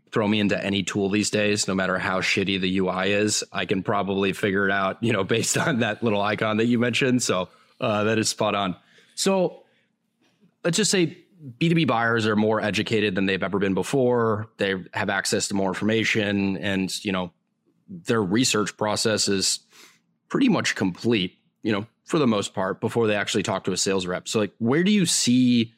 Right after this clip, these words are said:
B two B buyers, like, getting that information these days? What are those go-to sources of, uh, of info for them?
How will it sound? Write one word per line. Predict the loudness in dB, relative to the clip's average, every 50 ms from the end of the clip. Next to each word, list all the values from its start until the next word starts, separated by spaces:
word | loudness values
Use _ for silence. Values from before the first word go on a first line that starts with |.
| _ _ _ _
B | _ 0 0
two | 2
B | 2 0
buyers, | 0 0 0 0 0 0 0 2 0 0 0 -2 -6 -6 _
like, | -10 -10 -8 _ -2
getting | 0 0 0 2 0
that | -2 -2 -4
information | -6 -6 -4 -4 -4 -2 -2 -2 -4 -4
these | -6 -6 -6
days? | -6 -6 -6 -6 -8 -4
What | -2 -2 0
are | 2
those | 2 0 0
go-to | 0 0 0 0 0 0 -2
sources | 0 0 0 0 0 0 0 -2 -2 -2 -2
of, | -4 -4 -4 -8 -16 _ _ _ -12
uh, | -10 -8 -8 -8 -6
of | -6 -4 -2
info | -2 -2 0 -2 -4 -4
for | -4 -8
them? | -8 -8 -10 -12